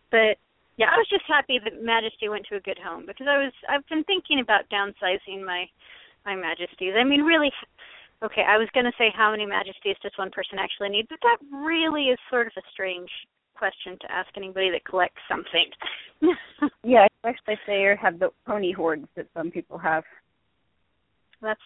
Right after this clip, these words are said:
Speaker 1: true. It's just my three Majesties, I had two with blue eyes, one with violet eyes, and they all had different hairlines. <laughs> So I felt
Speaker 2: Yeah.
Speaker 1: like I had to have all these.
Speaker 2: The one with the hairline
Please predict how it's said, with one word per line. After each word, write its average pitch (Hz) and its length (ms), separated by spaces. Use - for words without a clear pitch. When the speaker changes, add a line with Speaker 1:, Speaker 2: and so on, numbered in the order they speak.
Speaker 1:
true. - 320
It's 302 160
just 330 200
my 311 280
three 311 160
Majesties, 220 720
I 214 180
had 220 400
two 339 180
with 339 120
blue 262 260
eyes, 196 400
one 226 220
with 247 80
violet 208 400
eyes, 185 380
and 214 100
they 220 140
all 240 200
had 226 260
different 214 340
hairlines. 240 640
<laughs> - 60
So 339 60
I 277 200
felt 202 200
Speaker 2:
Yeah. 254 60
Speaker 1:
like 202 180
I - 80
had 196 140
to - 60
have 185 180
all 311 140
these. - 140
Speaker 2:
The 214 100
one 254 320
with 226 160
the 202 80
hairline 190 800